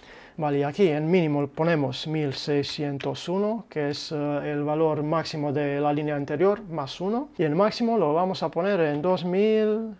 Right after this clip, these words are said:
cien, ¿vale? Porque el máximo era dos mil diez, pues que, que se pase un poco para no tener problemas.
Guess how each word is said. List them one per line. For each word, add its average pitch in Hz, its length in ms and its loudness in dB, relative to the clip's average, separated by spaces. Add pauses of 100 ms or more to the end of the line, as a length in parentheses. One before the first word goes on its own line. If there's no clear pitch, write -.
cien, 151 640 -2 (460)
¿vale? 156 240 -12
Porque 143 520 -4
el 143 60 -2
máximo 156 400 -6
era 151 160 -2
dos 143 180 -2
mil 156 160 -4
diez, 196 300 2
pues 139 240 -8
que, 139 300 -4
que 147 100 -4
se 156 140 -10
pase 147 240 -4
un 139 80 -8
poco 165 240 -2
para 143 180 -2
no 143 140 -4
tener 135 240 -6
problemas. 139 520 -8